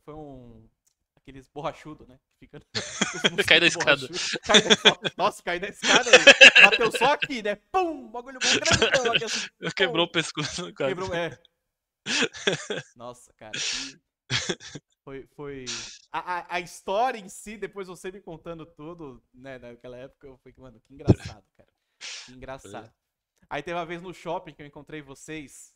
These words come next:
Speaker 1: você tava, você com a, com a Tainá, você tava, acho que, só ficando depois. E
Speaker 2: É, não, a
Speaker 1: aí
Speaker 2: gente, depois de um tempo,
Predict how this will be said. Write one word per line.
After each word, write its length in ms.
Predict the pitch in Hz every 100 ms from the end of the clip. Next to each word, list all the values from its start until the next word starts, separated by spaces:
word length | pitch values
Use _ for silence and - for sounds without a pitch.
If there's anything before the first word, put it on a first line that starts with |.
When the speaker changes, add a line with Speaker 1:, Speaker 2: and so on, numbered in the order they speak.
| _
Speaker 1:
você 180 | _ 127
tava, 160 | 147 143
você 260 | 135 -
com 140 | 156 175
a, 120 | 165
com 80 | 165
a 20 |
Tainá, 320 | 156 175 165 127
você 100 | _
tava, 160 | 151 156
acho 100 | -
que, 80 |
só 240 | - 196 277
ficando 460 | - - 175 175
depois. 480 | 131 - 147 180 - _ _ _ _ _ _ _ _ _ -
E 100 | 143 147 143 147
Speaker 2:
É, 60 |
não, 120 | 254 285
a 40 |
Speaker 1:
aí 60 | 147
Speaker 2:
gente, 460 | 175 185 185 143
depois 560 | 131 143 _ 160 175 180
de 60 |
um 60 | 180
tempo, 600 | 160 175 - 185 180 165